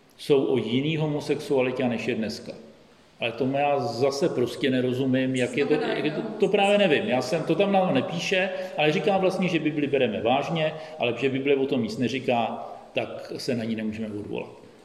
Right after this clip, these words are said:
Speaker 1: Protože dneška, eh, prostě, že teďka je to vlastně daný, že ty lidi to nemůžou nějak, eh, jako sami ovlivnit, ale to Bible neříká, jak to může ovlivnit. My nemůžeme ovlivnit svoje pocity, k tomu za chvíli dostaneme, že ten požadavek na někoho, aby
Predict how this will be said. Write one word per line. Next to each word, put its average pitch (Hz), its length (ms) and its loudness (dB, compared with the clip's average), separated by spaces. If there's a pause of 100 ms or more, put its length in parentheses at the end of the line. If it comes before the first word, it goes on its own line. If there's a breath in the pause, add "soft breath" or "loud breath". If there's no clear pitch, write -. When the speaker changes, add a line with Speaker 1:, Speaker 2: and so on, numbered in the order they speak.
(120)
Speaker 1:
Protože 139 640 4 (240)
dneška, 170 840 0 (360 loud breath)
eh, 127 200 0
prostě, 127 500 -2
že 117 460 0
teďka 120 320 -2
je 117 80 0
to 120 140 -4
vlastně 117 320 -2
daný, 113 340 0
že 117 80 -6
ty 120 100 -2
lidi 117 160 -4
to 110 140 -2
nemůžou 120 520 2
nějak, 101 440 -2
eh, 95 60 -2 (280 loud breath)
jako 113 220 -6
sami 110 380 -4
ovlivnit, 143 720 0
ale 131 120 2
to 156 120 2
Bible 160 260 4
neříká, 180 340 2
jak 113 80 0
to 123 120 0
může 110 240 -2
ovlivnit. 101 480 -2 (200 loud breath)
My 120 60 0
nemůžeme 165 420 2
ovlivnit 156 380 2
svoje 160 200 4
pocity, 123 380 0
k - 180 -8
tomu 123 140 2
za 123 120 2
chvíli 131 260 0
dostaneme, 120 640 0 (880 loud breath)
že 127 120 -4
ten 127 180 0
požadavek 123 520 2
na 120 120 2
někoho, 120 460 2
aby 113 240 0